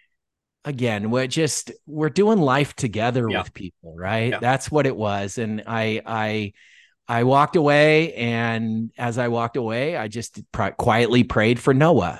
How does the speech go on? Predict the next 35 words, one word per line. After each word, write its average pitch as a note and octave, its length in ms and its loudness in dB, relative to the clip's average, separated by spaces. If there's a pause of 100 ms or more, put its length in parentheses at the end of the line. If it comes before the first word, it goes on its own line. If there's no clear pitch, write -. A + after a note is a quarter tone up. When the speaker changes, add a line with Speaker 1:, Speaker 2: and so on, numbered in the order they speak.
(120)
Speaker 1:
you G#2 140 -4
know, A#2+ 220 2
and, D3+ 140 2
and G#3 200 4
since C#4+ 300 0
that C4 240 2
time, A#3+ 320 -2
I've A2+ 160 2
actually C3+ 540 -2 (360)
prayed A#2 280 -6
for C#3+ 160 -2
Noah. D3+ 320 2
I G#2 180 -2
don't C3+ 160 0
know D3 140 2
where D3+ 180 2
Noah D3 300 2
is. D#3 240 2
I C#3 100 -2
probably E3 380 -2
will D3 160 -2
never E3+ 420 0
see D#3+ 300 -6
Noah C3 500 -4
again. G2+ 540 -8
You G#2 120 -6
know, G#2+ 140 -2
maybe D3 340 0
I'll A#2+ 120 0
see B2+ 240 -6
him A2+ 160 -2
in G2 80 -2
heaven G#2 320 -4
someday, G2 480 -6
and F#2 180 -8